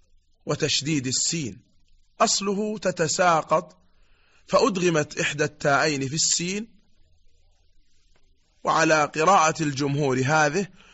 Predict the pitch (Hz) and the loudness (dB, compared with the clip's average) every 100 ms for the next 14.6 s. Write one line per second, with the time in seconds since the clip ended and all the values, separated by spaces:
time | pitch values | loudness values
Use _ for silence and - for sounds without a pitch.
0 | _ - 151 208 180 156 147 135 170 175 | _ -4 0 2 2 2 0 0 -2 2
1 | 151 143 151 180 233 - _ _ _ _ | 2 4 4 2 -2 -20 _ _ _ _
2 | _ _ - 180 190 202 151 160 143 143 | _ _ -2 -2 0 -2 0 -2 -2 0
3 | 208 214 180 160 143 - 160 143 123 151 | 2 2 2 2 2 0 0 0 0 2
4 | 135 143 185 - _ _ _ _ - 175 | 2 0 -4 -8 _ _ _ _ -2 0
5 | 151 131 165 165 151 151 156 165 185 - | 2 2 4 4 4 0 0 -2 -4 -2
6 | 147 151 147 143 143 135 135 131 127 131 | 2 4 4 2 -2 0 0 -2 -4 -4
7 | 151 110 65 69 - _ _ _ _ _ | -2 -4 -8 -12 -16 _ _ _ _ _
8 | _ _ _ _ _ _ _ _ - 143 | _ _ _ _ _ _ _ _ -4 -2
9 | 175 170 151 160 165 143 143 180 175 165 | 2 2 4 4 4 4 2 2 0 0
10 | 170 160 156 160 156 143 - - _ _ | 0 2 4 4 4 2 -6 -20 _ _
11 | - - 151 127 101 95 127 _ _ _ | -8 -2 0 0 -2 -8 -18 _ _ _
12 | _ _ _ _ _ _ _ _ _ _ | _ _ _ _ _ _ _ _ _ _
13 | - 160 208 190 180 175 156 170 190 170 | -8 -4 2 4 4 2 2 2 2 2
14 | 165 165 156 180 175 | 2 0 2 4 4